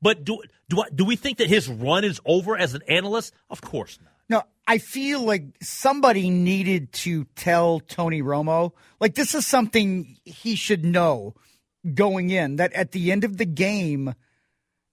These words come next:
Speaker 2: after Jim Nantz has set the stage you let it breathe. That's what they call it. Let it breathe. And when you're in this,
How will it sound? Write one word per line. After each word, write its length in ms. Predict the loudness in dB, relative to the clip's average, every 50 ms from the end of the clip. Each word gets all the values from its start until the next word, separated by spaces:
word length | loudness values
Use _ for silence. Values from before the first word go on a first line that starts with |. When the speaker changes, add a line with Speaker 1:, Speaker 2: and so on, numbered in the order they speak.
| _ _ _ _ 0
Speaker 2:
after 320 | 0 0 0 0 -2 -2
Jim 320 | -2 0 0 2 2 2 2
Nantz 360 | 2 0 0 0 -2 -2 -2
has 420 | 0 0 0 -2 -4 -8 -12 -16 -20 _ _ _ _ _ _
set 440 | _ -16 -10 -2 0 0 0 0 -2
the 100 | -6 -8
stage 640 | -8 -6 -4 -2 0 0 0 0 -2 -6 -10 -16 _ _ _ _ _ _ _ _ _ _ _ _
you 200 | -4 -2 -2 0
let 180 | 2 2 2 2
it 140 | 0 -2 -2
breathe. 400 | -2 -2 -2 -2 -2 -6 -10 -14 _ _ _ _ _ _ _ _ _ _ _ _ _ _ _ _ _ _
That's 180 | -2 -2 -2 -2
what 80 | -2 -2
they 120 | -2 0
call 180 | 2 0 0 0
it. 280 | -2 -4 -6 -10 -14 -10
Let 400 | -8 -6 -4 0 2 2 2 2
it 120 | 0 -2
breathe. 640 | -6 -4 -2 -2 0 0 0 0 -2 -2 -4 -6 -10 _ _ _ _ _ _ _ _ _ _ _ _ _ _ _ _ _ _ _ _ _ _ _
And 460 | 0 2 2 2 0 0 -2 -4 -2 0
when 200 | 2 2 4 4
you're 280 | 2 2 2 2 0
in 400 | -2 -2 0 0 0 0 0 0
this, 420 | 0 0 0 0 -2 -6 -10 -12